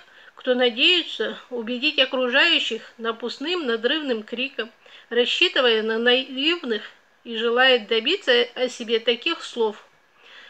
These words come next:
«Оставьте этого нечестивца в покое», как бы он и вправду не наделал делов. О, Аллах!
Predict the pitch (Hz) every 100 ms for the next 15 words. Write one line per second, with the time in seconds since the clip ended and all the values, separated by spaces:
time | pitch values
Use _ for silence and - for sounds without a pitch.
0 | - - 254 - 370 370 262 240 247 233
1 | 226 226 226 240 - 269 - 240 - 262
2 | 262 240 214 214 226 _ - - _ -
3 | 302 285 339 339 339 311 339 330 339 302
4 | 302 285 240 226 214 214 214 - - -
5 | - _ _ _ 254 247 302 294 247 214
6 | 208 220